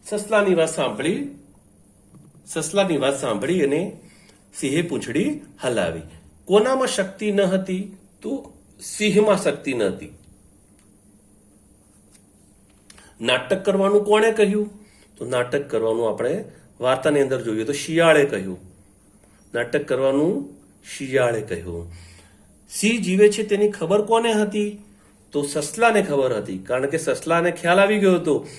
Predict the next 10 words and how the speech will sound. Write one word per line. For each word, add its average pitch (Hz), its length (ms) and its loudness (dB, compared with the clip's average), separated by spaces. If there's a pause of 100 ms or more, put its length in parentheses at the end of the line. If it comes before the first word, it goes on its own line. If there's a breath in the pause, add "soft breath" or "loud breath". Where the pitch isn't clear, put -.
(340 loud breath)
કે 151 120 -2 (960 soft breath)
સિંહ 175 540 -2
મરેલો 165 720 4 (200)
નથી. 87 600 -8 (500 soft breath)
હવે 220 220 4
આપણે - 400 -8
પ્રવૃત્તિ 185 420 -2
ચાર 185 300 2
પૂર્ણ 208 240 4
કરી. 208 280 0